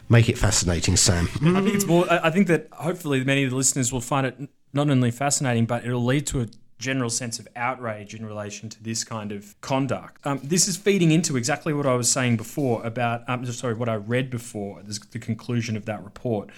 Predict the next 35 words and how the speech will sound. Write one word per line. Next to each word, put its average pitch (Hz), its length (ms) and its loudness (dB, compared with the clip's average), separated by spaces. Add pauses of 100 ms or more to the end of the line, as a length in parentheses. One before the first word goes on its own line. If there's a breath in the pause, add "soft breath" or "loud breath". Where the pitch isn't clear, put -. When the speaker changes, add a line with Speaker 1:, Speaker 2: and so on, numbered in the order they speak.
(220 loud breath)
Speaker 2:
where 120 100 2
there 117 100 6
is 113 140 2
a - 20 -8
prote-, 117 380 -6
propensity 127 520 -2
to 113 80 -4
protect 117 380 -4
the 113 80 -6
reputation 113 640 -2
of 101 100 -8
communities, 127 580 2 (280 loud breath)
institutions, 113 880 0
and 110 180 -2
leaders. 98 440 -2 (240 loud breath)
So 135 300 2
with 127 200 -2
that 156 220 2
in 139 120 2
mind, 107 420 2
I'm 113 120 -4
gonna 117 140 2
give 113 140 -2
a 110 40 -6
quick 135 300 -6
summary 101 600 -4
of 104 320 -4 (460 soft breath)
this 120 300 -2
case. - 680 -4
And 120 160 0
I 120 80 -2
think 156 280 2
that 131 100 2
it 113 140 -2
was, 113 200 -2